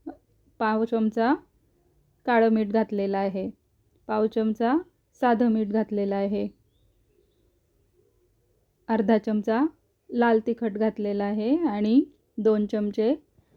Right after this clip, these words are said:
आमचूर पावडर घातलेली आहे. आता हे सर्व मिश्रण आपण एकजीव करून घेऊयात.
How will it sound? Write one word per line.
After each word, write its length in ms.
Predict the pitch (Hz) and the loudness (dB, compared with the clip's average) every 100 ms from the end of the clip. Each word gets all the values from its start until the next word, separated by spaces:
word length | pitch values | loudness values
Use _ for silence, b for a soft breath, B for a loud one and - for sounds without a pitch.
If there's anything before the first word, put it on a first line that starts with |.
| _ _ | _ _
आमचूर 400 | - 240 226 220 | 0 2 4 2
पावडर 360 | 208 208 208 208 | 2 -4 -2 -2
घातलेली 500 | 220 214 202 196 190 | -2 -4 -6 -6 -6
आहे. 280 | 190 190 196 - _ _ _ _ - - - - - _ _ _ - | -6 -6 -8 -12 _ _ _ _ -20 -20 -20 -20 -20 _ _ _ 0
आता 280 | 220 220 269 | 0 4 6
हे 180 | 311 294 | 6 6
सर्व 300 | 269 233 233 | 4 4 4
मिश्रण 400 | 226 220 226 220 | 2 0 0 0
आपण 380 | 214 214 226 339 - - | -2 -2 0 0 -4 -4
एकजीव 400 | 240 202 233 220 | -2 0 0 2
करून 300 | 214 208 214 | 2 0 2
घेऊयात. 420 | 220 196 190 | 2 2 0